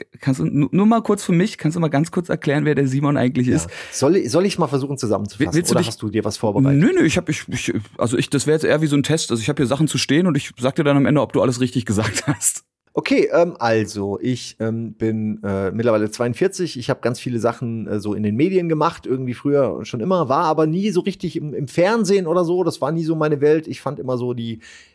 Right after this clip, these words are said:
Speaker 2: die Internetwelt eigentlich interessanter, hab mich auch ein bisschen immer verstecken können hinter, hinter dem, ja, hinter der Tatsache, dass es halt irgendwas im Internet ist und nicht wirklich im Fernsehen. Da ist der Druck ein bisschen anders und man muss irgendwie nicht die große Showtreppe runterstolpern, äh,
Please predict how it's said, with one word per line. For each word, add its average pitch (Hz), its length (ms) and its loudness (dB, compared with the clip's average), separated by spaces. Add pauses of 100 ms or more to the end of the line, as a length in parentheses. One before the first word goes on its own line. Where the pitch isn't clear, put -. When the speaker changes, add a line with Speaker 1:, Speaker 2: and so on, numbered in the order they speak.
(160)
Speaker 2:
die - 60 -6
Internetwelt 156 600 2
eigentlich 131 300 -2
interessanter, 139 640 -2
hab 120 120 -2
mich 127 140 -2
auch 101 60 -2
ein 117 60 -6
bisschen 120 240 -4
immer 110 300 0 (260)
verstecken 123 440 -4
können 113 240 -2
hinter, 110 420 0 (280)
hinter 117 220 -6
dem, 101 400 -2 (520)
ja, 101 160 -14
hinter 104 280 -2
der 107 140 0
Tatsache, 135 400 0
dass 120 160 2
es 113 100 -4
halt 117 200 -2
irgendwas 123 260 0
im 127 120 -2
Internet 156 420 2
ist 156 200 2
und 127 120 -6
nicht 123 160 -4
wirklich 139 260 -4
im 113 80 -4
Fernsehen. 143 480 0
Da 123 80 2
ist 98 160 -2
der 117 80 0
Druck 156 240 -2
ein 131 60 -2
bisschen 127 240 -4
anders 127 480 0
und 120 100 -6
man 110 140 -2
muss 117 160 -4
irgendwie 110 180 -2
nicht 107 180 -4
die 104 60 -8
große 107 260 -4
Showtreppe 131 480 0
runterstolpern, 120 880 0
äh, 104 300 -2